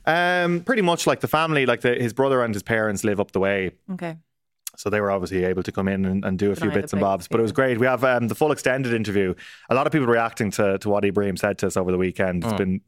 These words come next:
Speaker 1: actually s-, supercharged sharing from around the world
Speaker 3: Yeah.
Speaker 1: today by people who are very much on the, the Palestinian issue. Just about particularly around, um, he talked about when he met Irish diplomats when the,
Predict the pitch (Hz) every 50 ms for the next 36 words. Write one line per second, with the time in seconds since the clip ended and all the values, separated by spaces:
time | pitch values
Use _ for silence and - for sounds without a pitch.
0 | _ - - 110 - - 107 92 - - - - - - - - 117 117 - 110
1 | 98 - 117 101 98 92 85 - - - - 104 95 95 95 92 92 87 82 -
2 | 98 92 92 92 90 90 92 92 92 90 90 87 82 - - - - - - -
3 | 110 107 101 95 101 101 92 98 - - 101 - 87 87 92 90 87 90 85 -
4 | _ _ _ - 98 - - 98 95 92 90 - - 101 95 95 95 92 92 92
5 | 90 92 - 98 95 90 - - 101 92 92 87 92 98 90 - 104 92 87 82
6 | - - - - - _ _ _ - - 120 - - 117 107 - - 110 - 120
7 | 113 - 120 113 107 104 104 104 101 98 95 92 87 - - 101 95 95 90 90
8 | 95 95 92 - - 107 101 - - 98 87 95 92 90 - 101 95 92 92 92
9 | 95 98 87 - - - - _ _ _ _ _ _ - 101 98 95 92 85 -
10 | 107 - - 101 95 87 - - 98 92 92 92 - - - - - 98 95 90
11 | 92